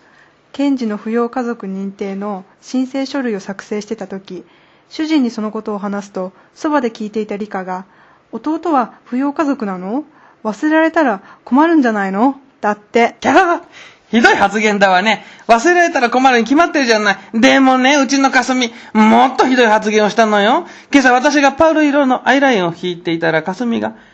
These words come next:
Speaker 2: 「ママも借りに行くの？」って聞いてきたの。何を言ってるかなと思ってたら、彼女が見ていたテレビに、ジャングルに住む原住民の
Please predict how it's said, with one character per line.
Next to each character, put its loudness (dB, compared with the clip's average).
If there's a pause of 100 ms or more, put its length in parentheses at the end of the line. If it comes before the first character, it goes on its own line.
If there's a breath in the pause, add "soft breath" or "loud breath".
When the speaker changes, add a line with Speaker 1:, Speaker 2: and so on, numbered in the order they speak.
(220 soft breath)
Speaker 2:
「マ 4
マ 4
も 2
借 2
り 2
に 2
行 0
く 0
の？」 2
っ -20
て -4
聞 -2
い 0
て 0
き -6
た 2
の。 -8 (280 soft breath)
何 2
を 4
言 0
っ -14
て -2
る 0
か 0
な 2
と -4
思 2
っ -4
て -2
た 0
ら、 0 (340 loud breath)
彼 4
女 2
が 4
見 2
て 2
い 0
た 2
テ 0
レ 2
ビ 0
に、 -6 (200 loud breath)
ジ 4
ャ 4
ン 2
グ 2
ル 2
に 2
住 0
む 0
原 4
住 2
民 0
の 0